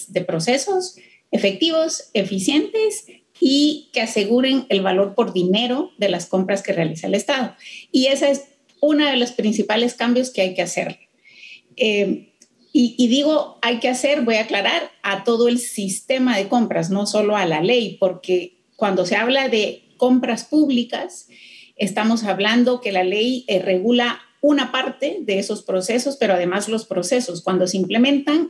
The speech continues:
entran en contacto con otras leyes, otros cuerpos normativos y con las capacidades, eh, institucionales para implementar esos procesos. Entonces,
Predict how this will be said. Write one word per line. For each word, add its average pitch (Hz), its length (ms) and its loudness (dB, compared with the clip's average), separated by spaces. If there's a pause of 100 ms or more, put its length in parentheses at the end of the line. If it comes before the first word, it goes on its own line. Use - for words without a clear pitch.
entran 226 420 0
en 196 160 -2
contacto 220 520 0
con 196 340 -2
otras 247 460 0
leyes, 240 420 0
otros 208 300 -4
cuerpos 208 340 -4
normativos 196 720 -2 (400)
y 247 120 2
con 240 140 2
las 208 180 -2
capacidades, 202 1120 0 (520)
eh, 196 320 0
institucionales 202 1120 2
para 180 180 0
implementar 170 540 -2
esos 185 240 -8
procesos. 277 560 -4
Entonces, 220 500 0